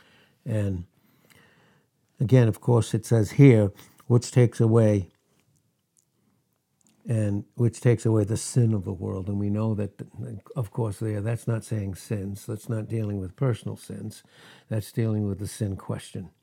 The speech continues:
E-, every single thing about it. So, but that, but again, and of course, with the fact that he would deal in propitiation to the Father with the sin question.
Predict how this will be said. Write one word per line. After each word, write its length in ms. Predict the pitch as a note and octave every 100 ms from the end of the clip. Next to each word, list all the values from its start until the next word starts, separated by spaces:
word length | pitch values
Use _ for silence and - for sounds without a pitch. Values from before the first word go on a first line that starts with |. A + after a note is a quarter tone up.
| _ _ _ _ _ _ -
E-, 40 |
every 380 | A#2 A#2+ A#2 A#2
single 280 | - A2 G2+
thing 220 | - G2
about 320 | F#2 G2 G#2
it. 180 | A2 -
So, 260 | G#2+ G2+ - _ _ _ - - -
but 160 | A#2+ G#2+
that, 380 | C#3+ C3+ -
but 180 | A2+ B2
again, 460 | C3 B2+ B2+ G#2 A#2
and 180 | A#2 A2+
of 160 | G#2+
course, 460 | - C#3+ A#2+ A#2 - _ _
with 180 | A#2+ A2
the 80 | A2
fact 360 | - C3 B2
that 140 | A#2 G#2
he 120 | B2
would 180 | A2 G2+
deal 300 | A#2+ A2+ A2
in 80 | G#2+
propitiation 760 | G#2 B2+ A#2 A#2 A2 G#2 G#2+
to 120 | - G2+
the 120 | G2
Father 380 | A#2 A2 G#2 G#2
with 200 | G#2 G2+
the 80 |
sin 260 | F2+ A2+ G2
question. 560 | - G#2+ G2+ - G2+